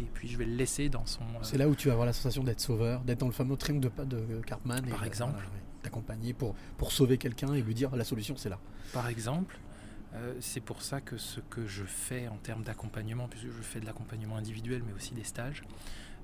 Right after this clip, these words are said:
Speaker 1: euh, que j'appelle les Curieuses Journées, euh, ça n'a rien du coaching et je n'aime pas appeler ça de la thérapie, déjà parce que c'est, c'est prétentieux, il y a,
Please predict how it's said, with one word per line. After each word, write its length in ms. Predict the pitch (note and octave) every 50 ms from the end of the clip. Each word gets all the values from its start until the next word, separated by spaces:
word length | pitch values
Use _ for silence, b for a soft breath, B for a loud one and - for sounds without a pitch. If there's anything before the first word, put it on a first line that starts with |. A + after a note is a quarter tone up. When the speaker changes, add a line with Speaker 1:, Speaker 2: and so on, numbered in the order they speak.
| - A2+
Speaker 1:
euh, 260 | G#2+ G#2 G#2 G#2 G2+ G#2 G#2 G2+ G2 - -
que 100 | - A#2
j'appelle 260 | A2 G#2 - A#2 A2+
les 80 | G#2+
Curieuses 360 | G#2 - - A#2 A#2 A#2+ A2 G#2
Journées, 360 | G#2+ G#2 G#2 G#2+ A#2 C#3 E3+ - - B B B B B B B B B B B - -
euh, 260 | B2 A#2 A#2 A2+ A#2 -
ça 160 | - - - B2
n'a 120 | A#2 A#2
rien 240 | A2+ A#2+ B2 D3 D3
du 120 | B2+ A#2
coaching 540 | - - A#2 - - - C#3 D3+ D#3+ E3 D#3 -
et 80 | C3
je 140 | A2+ G#2+ A#2
n'aime 320 | A#2 A2+ A#2 A#2 A#2 A#2 A2
pas 200 | - C#3+ C#3+ B2+
appeler 260 | A#2 - - A#2 A2+
ça 200 | - - C#3+ C#3+
de 80 | A#2+
la 80 | A#2 A2
thérapie, 680 | - - - - A2+ G#2+ A2 G#2+ G#2+ - D3 E3 F3+
déjà 280 | E3+ C#3+ B2 A2 A#2+ A#2
parce 280 | G#2 - G#2+ - -
que 120 | - - G#2+
c'est, 340 | - - - A#2 G#2 G2+ F#2+ - B B B B B B B B B
c'est 240 | - - - - -
prétentieux, 880 | - - - G#2+ G2+ - A2 G#2 - - - - C#3 C3+ C#3 C#3+ D3+ C#3+ - -
il 160 | B2 A#2+ -
y 40 |
a, 40 | G#2+